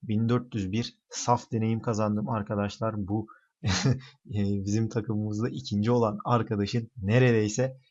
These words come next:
iki katı bir deneyim. Yani gerçekten A M X otuz ihmal edildiğinde, e, ciddi bir canavara dönüşebiliyor. Evet, burada detaylı raporlara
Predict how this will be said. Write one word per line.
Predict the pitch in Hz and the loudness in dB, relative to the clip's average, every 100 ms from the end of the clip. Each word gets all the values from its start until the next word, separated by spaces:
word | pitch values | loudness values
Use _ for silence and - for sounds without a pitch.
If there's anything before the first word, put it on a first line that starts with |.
| _ - | _ -6
iki | - 135 | 2 4
katı | 143 - 113 - - | 2 0 -4 -4 -4
bir | 113 - _ _ | -4 -4 _ _
deneyim. | 98 101 107 120 120 - | -2 2 4 2 0 -6
Yani | 104 92 95 117 - - | -2 0 0 -4 -6 -2
gerçekten | 107 101 107 - - 113 _ - - | 0 0 -4 -4 -2 -2 _ -20 -4
A | 110 101 | 0 2
M | 98 | 0
X | 95 - | -4 -8
otuz | 107 110 | -4 -2
ihmal | 101 92 110 104 | -2 2 4 4
edildiğinde, | 98 95 90 92 95 113 123 _ _ - 107 98 98 | 2 0 -4 -2 0 0 -2 _ _ -20 -8 -2 0
e, | 98 92 | 0 0
ciddi | 101 101 117 107 | -2 0 2 2
bir | 117 - _ - | 0 -4 _ -4
canavara | 107 104 101 117 | 0 2 2 2
dönüşebiliyor. | 104 104 110 101 104 - - _ _ | 2 0 0 2 2 0 -4 _ _
Evet, | 135 107 - _ - | 0 0 -2 _ -6
burada | 127 120 123 123 | -2 2 4 2
detaylı | 113 113 120 | 2 2 4
raporlara | 113 101 95 87 85 | 2 0 -10 -10 -14